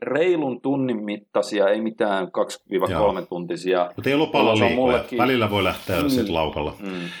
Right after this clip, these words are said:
Speaker 2: Mut et
Speaker 1: Joo,
Speaker 2: yritetään,
Speaker 1: joo.
Speaker 2: yritetään pitää nää kohtuullisessa mi-, mitassa ihan kuuntelijoidenkin mielenterveyden kannalta. Mut et si-, tehdään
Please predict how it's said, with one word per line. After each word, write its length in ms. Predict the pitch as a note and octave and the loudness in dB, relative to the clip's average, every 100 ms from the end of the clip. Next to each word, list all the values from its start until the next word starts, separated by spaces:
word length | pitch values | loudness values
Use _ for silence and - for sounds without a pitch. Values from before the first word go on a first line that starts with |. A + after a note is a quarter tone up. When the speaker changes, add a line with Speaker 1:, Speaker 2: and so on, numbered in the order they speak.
| - | -6
Speaker 2:
Mut 140 | G2+ G2 | -4 -2
et 100 | G#2 | 2
Speaker 1:
Joo, 180 | D3+ F#3 | 2 4
Speaker 2:
yritetään, 420 | A2+ F#2 A2+ G#2+ | 2 2 0 2
Speaker 1:
joo. 100 | C#3+ | 0
Speaker 2:
yritetään 360 | D3+ C#3 A#2+ G#2 | 0 -2 -4 -2
pitää 280 | A#2+ A2+ | 0 0
nää 220 | F#2+ F#2 F2+ | 0 0 0
kohtuullisessa 960 | B2 G#2+ - F2 E2+ C#2+ - - F2 - - - | -2 -2 -4 -4 -4 -6 -10 -8 -8 -8 -20 -10
mi-, 220 | F#2+ G2 G2 | -6 -6 -2
mitassa 560 | G2+ G2+ E2 - E2 - - - - - - - | -2 0 -2 -4 -10 -12 -18 -20 -20 -20 -20 -6
ihan 160 | F#2+ F2+ | -4 0
kuuntelijoidenkin 760 | G#2+ F#2 E2 D#2+ D#2+ D#2 F2 | 0 -2 -2 -2 -2 -4 -4
mielenterveyden 720 | E2+ E2 - C3 F#2 D#2 D#2+ | -4 -4 -4 -4 -4 -6 -8
kannalta. 480 | - F2 F2 E2 G2 - - - - - - - - - - | -6 -6 -4 -4 -6 -8 -12 -14 -14 -12 -14 -14 -20 -8 -4
Mut 140 | A2+ | -2
et 120 | B2+ | -2
si-, 220 | - - - - - - | -4 -8 -12 -20 -18 -4
tehdään 400 | F#3+ F3+ F3 E3+ | 0 0 0 -2